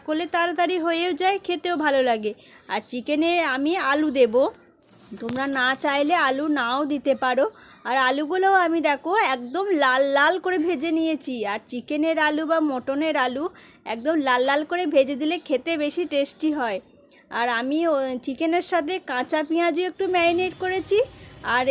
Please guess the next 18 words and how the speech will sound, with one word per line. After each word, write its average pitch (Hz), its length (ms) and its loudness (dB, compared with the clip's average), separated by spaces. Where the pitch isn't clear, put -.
এই 285 160 0
যে 339 60 0
তেলের 294 400 2
ওপরে 320 240 -4
গোটা 262 280 2
জিরে 294 240 0
আর 311 80 0
কাঁচা 269 360 -2
লঙ্কা 269 300 -2
ফোড়ন 302 360 0
দিয়ে 294 220 -2
দিয়ে 311 180 -2
আর 233 160 -2
একটু 254 180 -10
পেঁয়াজটা 269 540 -2
দিয়ে 320 140 -2
ভেজে 269 340 2
নিয়েছি। 233 380 -6